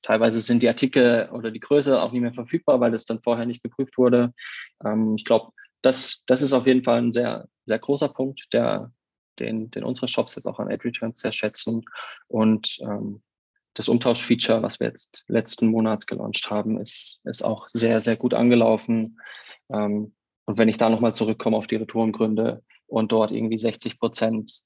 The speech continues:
wegen falscher Größe zurückkommt, äh, und wir da momentan Zahlen sehen von,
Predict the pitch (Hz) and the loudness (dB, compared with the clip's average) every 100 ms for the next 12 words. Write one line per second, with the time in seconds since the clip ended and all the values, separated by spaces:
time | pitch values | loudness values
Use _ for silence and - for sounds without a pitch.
0 | - 120 117 117 117 110 107 113 - 120 | -8 -4 0 0 0 0 0 -2 2 0
1 | 117 113 117 110 - 110 110 110 - _ | 0 -4 -6 -10 -4 0 2 0 -6 _
2 | - - - - 110 110 113 - 107 - | -20 -20 -20 -4 0 0 0 -2 -4 4
3 | 120 117 117 110 107 113 117 120 117 113 | 6 8 6 4 2 2 4 2 0 0
4 | 113 - 113 110 117 110 117 113 117 - | 0 0 2 2 -2 -4 -6 -6 -8 -2
5 | 113 113 113 | -2 -2 -8